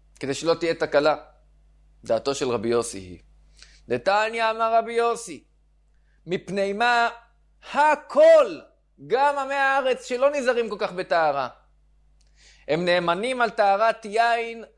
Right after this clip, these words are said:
להביא לבית המקדש לנסך על המזבח, ושמן זית למנחות, שגם כן מביאים לבית המקדש. למה הם נאמנים על זה כל ימות השנה? כדי שלא יהיה מצב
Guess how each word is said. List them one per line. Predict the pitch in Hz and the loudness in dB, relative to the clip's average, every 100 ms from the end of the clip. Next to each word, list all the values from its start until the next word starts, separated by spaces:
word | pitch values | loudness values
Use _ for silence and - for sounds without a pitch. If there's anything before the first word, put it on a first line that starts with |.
| _ | _
להביא | 165 175 185 233 | -6 -4 -2 -4
לבית | 220 233 233 | -4 -4 -4
המקדש | 214 196 233 214 | -6 -2 -2 -2
לנסך | 226 208 190 240 226 | -6 -8 -8 -6 -4
על | 226 | -4
המזבח, | 214 185 180 240 220 160 - _ _ _ _ _ _ _ - | -4 -4 2 4 4 0 -8 _ _ _ _ _ _ _ -10
ושמן | 143 156 - 240 233 214 | -6 -4 0 -2 -2 -6
זית | 170 220 240 240 233 233 | -2 0 0 -2 -6 -8
למנחות, | 214 190 190 175 240 240 240 240 - _ _ _ _ _ _ _ _ _ _ | -8 -6 -6 -6 -4 -4 -6 -10 -20 _ _ _ _ _ _ _ _ _ _
שגם | - 170 247 262 | -8 0 0 0
כן | 247 214 180 | -4 -4 -4
מביאים | 175 196 | -6 -4
לבית | 190 180 185 | -4 -4 -4
המקדש. | 170 156 160 143 - - _ _ _ _ _ | -6 -2 0 0 -4 -20 _ _ _ _ _
למה | 160 233 302 | -2 0 0
הם | 311 | -4
נאמנים | 294 285 269 277 285 | -4 -4 -4 -6 -4
על | 269 | -4
זה | 254 | -4
כל | 269 269 | -2 -2
ימות | 254 262 254 | -2 -8 -8
השנה? | - 240 247 220 - _ _ _ _ _ _ _ _ | -6 -6 -6 -8 -10 _ _ _ _ _ _ _ _
כדי | - 120 | -12 -10
שלא | 123 135 147 202 | -10 -6 -2 -2
יהיה | 196 | -2
מצב | 196 208 - 202 165 | -6 -6 -2 0 0